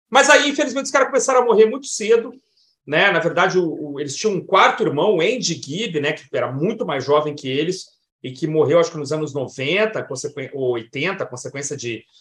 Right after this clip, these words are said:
de álcool, drogas e tal, assim, um irmão que nunca foi,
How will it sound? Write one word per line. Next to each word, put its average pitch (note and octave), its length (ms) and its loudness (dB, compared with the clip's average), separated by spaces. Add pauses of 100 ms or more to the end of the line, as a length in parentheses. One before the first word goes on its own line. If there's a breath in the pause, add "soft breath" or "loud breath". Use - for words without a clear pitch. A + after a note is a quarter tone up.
(160)
de A#2+ 160 -6
álcool, C3+ 380 2
drogas B2+ 400 -2
e - 80 -20
tal, C#3 140 0
assim, C#3 260 -4
um B2+ 60 -6
irmão C3 200 -6
que - 80 -12
nunca F#3 220 -2
foi, F3+ 540 2